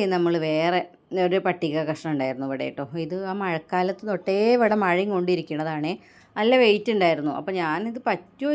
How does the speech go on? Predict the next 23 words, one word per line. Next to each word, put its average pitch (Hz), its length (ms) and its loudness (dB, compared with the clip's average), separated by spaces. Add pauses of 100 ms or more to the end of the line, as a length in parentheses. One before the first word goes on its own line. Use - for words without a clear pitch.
ഇല്ലേന്ന് 226 460 -2
അറിയില്ലല്ലോ 180 600 -2
എന്ന് 185 180 -2
വിചാരിച്ചിട്ട് 160 560 -4
ഒന്നിട്ട് 208 300 -2
ചവിട്ടി 175 360 0
നോക്കിയതാണ് 135 440 -6
കേട്ടോ. 131 140 -10
അപ്പോൾ 190 140 -8
അതവിടെ 185 240 -4
പൊട്ടും 151 320 -4
ചെയ്തു. 135 200 -8 (800)
തെങ്ങിൻ്റെ 220 420 2
പീസാണ് 151 400 -2
കേട്ടോ. 135 180 -8 (200)
അപ്പോൾ 226 240 -4
അത് 190 120 -2 (140)
ഏതായാലും 202 400 0 (140)
കത്തിച്ച് 170 300 -6 (100)
എടുക്കാമല്ലോ 147 480 -4
എന്ന് 143 160 -6
വിചാരിച്ചു 131 380 -8
കേട്ടോ. 139 180 -12